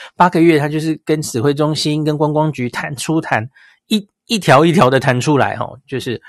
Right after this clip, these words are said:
指挥中心会有他们想要的要求，哦，然后一条一条的，然后这边就说：“哎，这个执行实在有困难，所以我们是不是可以不要这样，哦？”所以最后才生出这个大家看到的版本，哦。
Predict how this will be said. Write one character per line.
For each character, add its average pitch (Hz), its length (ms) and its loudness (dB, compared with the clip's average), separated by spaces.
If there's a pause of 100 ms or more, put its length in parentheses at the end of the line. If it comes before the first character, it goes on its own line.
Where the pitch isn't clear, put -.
(300)
指 156 120 0
挥 185 100 8
中 196 140 4
心 190 160 -2
会 180 140 0
有 117 100 0
他 147 120 -2
们 135 140 -2
想 110 200 -6
要 139 160 0
的 131 80 0
要 143 180 4
求， 110 340 0
哦， 117 240 -4 (460)
然 123 220 -4
后 151 160 -2
一 180 100 -6
条 143 260 0
一 151 60 0
条 127 200 2
的， 123 220 0
然 127 140 -2
后 131 60 -2
这 156 140 -4
边 147 180 -4
就 147 80 -4
说 151 220 -4
：“哎， 131 80 -6
这 185 100 0
个 160 120 0
执 147 220 -2
行 143 200 -2
实 131 200 -6
在 151 200 2
有 110 140 2
困 131 240 4
难， 107 220 0
所 143 120 -2
以 139 40 2
我 127 100 0
们 110 100 -4
是 175 120 -4
不 151 60 -6
是 160 60 -4
可 - 140 -8
以 120 40 -2
不 - 140 -10
要 131 200 2
这 151 120 -4
样， 120 140 -2
哦？” 117 160 -10 (460)
所 - 160 -2
以 120 60 0
最 190 240 6
后 156 240 4
才 135 220 -4
生 175 260 0
出 170 240 4
这 160 120 0
个 147 100 0
大 147 160 2
家 143 100 -2
看 139 220 -4
到 131 160 0
的 107 80 -4
版 104 260 -4
本， 123 220 -6
哦。 - 180 -16